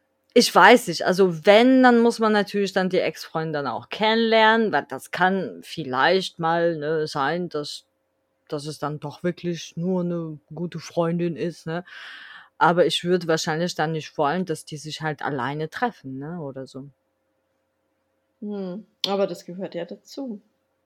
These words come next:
Speaker 2: zum Freundschaft.
Speaker 1: Ja, also wie gesagt, ich glaube, auf Dauer wär das nix.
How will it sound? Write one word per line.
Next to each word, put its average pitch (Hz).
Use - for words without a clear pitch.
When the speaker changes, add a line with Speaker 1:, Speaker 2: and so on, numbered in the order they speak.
Speaker 2:
zum -
Freundschaft. 175
Speaker 1:
Ja, 156
also 202
wie 233
gesagt, 202
ich 190
glaube, 208
auf -
Dauer 175
wär 151
das -
nix. -